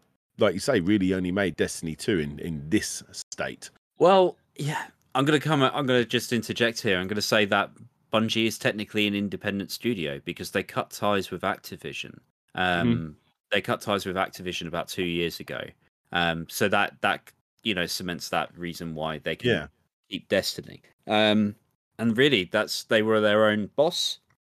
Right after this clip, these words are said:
Speaker 2: until
Speaker 1: Mm-hmm.
Speaker 2: Sony came along and said, "Nope, not anymore." Um, and the oth-, the other side of that is, uh, independent studios don't turn heads. I mean, when you say you've bought, um,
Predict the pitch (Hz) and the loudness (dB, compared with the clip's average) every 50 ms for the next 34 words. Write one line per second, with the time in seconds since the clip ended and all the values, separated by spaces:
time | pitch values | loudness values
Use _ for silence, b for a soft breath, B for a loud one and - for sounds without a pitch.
0 | _ - 113 113 104 - 120 117 127 123 139 120 117 113 104 - 123 117 107 107 | _ -10 -8 -8 -4 -2 0 2 4 4 4 4 2 0 0 2 2 2 2 2
1 | 110 110 107 107 101 92 - 113 110 107 117 135 143 151 - - _ _ - 117 | 2 2 2 0 0 0 2 4 4 4 4 2 2 2 2 -2 _ _ -2 0
2 | 123 92 110 120 117 127 120 117 107 101 - B B B B B _ _ _ - | 0 2 0 0 0 2 2 2 2 0 -2 B B B B B _ _ _ 0
3 | 131 131 131 131 135 131 131 127 - - _ _ _ _ _ _ _ - 131 135 | 4 4 6 6 6 6 4 2 -2 -4 _ _ _ _ _ _ _ -2 0 2
4 | 123 135 143 147 147 139 - - 131 135 139 131 127 107 - - 104 95 90 95 | 4 6 6 6 6 4 2 2 4 6 6 4 2 0 0 2 2 2 0 0
5 | 87 - 95 92 - 90 107 104 90 85 85 90 - - - - - _ _ - | -2 -4 -2 -2 -2 0 0 0 0 0 -2 -4 -6 -8 -10 -10 -14 _ _ -2
6 | 101 92 92 92 92 110 110 - - - 110 104 101 90 - - - 110 104 95 | 0 0 0 0 -2 -4 -6 -6 -6 -6 -6 -6 -6 -6 -8 -8 -6 -6 -6 -6
7 | 95 85 78 78 80 82 - - - 95 92 90 - - - 101 90 87 85 85 | -4 -4 -4 -4 -4 -6 -6 -4 -2 -2 -2 -2 -4 -6 -4 -2 -2 -2 -2 0
8 | 110 113 95 80 - - - - - 92 95 95 95 95 104 104 104 107 104 - | 0 0 0 -2 -4 -6 -10 -8 -8 -6 -4 -2 -2 0 0 0 0 0 -2 0
9 | - 117 104 98 92 95 92 90 - - 104 95 92 92 - - 80 95 90 87 | 2 2 4 4 4 0 -2 -4 -2 2 2 4 4 4 2 0 0 0 2 2
10 | 85 85 85 85 82 80 | 2 0 -2 -4 -6 -8